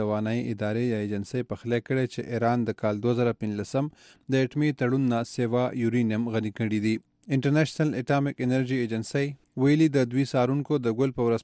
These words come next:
پخلی کړی چې ایران د لوزنامې د حد، یعنې درې اعشاریه شپږ ونه سیوا یورینیم غني کړي دي.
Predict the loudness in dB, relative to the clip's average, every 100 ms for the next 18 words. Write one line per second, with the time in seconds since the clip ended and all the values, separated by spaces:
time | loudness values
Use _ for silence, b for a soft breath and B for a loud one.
0 | -4 -6 -4 -4 -2 -2 -2 -4 -2 -2
1 | -2 -2 0 0 -2 -2 0 -2 -2 -2
2 | 0 -2 -2 _ -8 -4 -2 0 0 0
3 | -4 -4 -4 -2 -4 -6 -2 -2 -2 -4
4 | -2 0 -2 -4 -2 0 0 -2 -2 0
5 | 0 -2 -2 -4 -4 -2 -2 -2